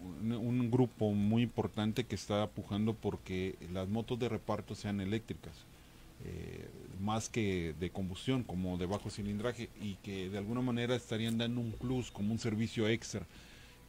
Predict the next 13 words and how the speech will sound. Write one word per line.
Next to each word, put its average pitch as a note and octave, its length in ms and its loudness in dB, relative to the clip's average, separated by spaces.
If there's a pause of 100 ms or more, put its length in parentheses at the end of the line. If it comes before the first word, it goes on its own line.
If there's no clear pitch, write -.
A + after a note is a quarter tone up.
Y, B2+ 420 6 (240)
y C#3 120 8
eso C#3 180 6
se A#2 100 0
está B2+ 160 2
haciendo B2+ 240 4
en A#2+ 60 4
la A2 80 4
Ciudad A#2 180 8
de B2 40 8
México. C3 400 6
No C#3 220 10
sé C#3+ 280 4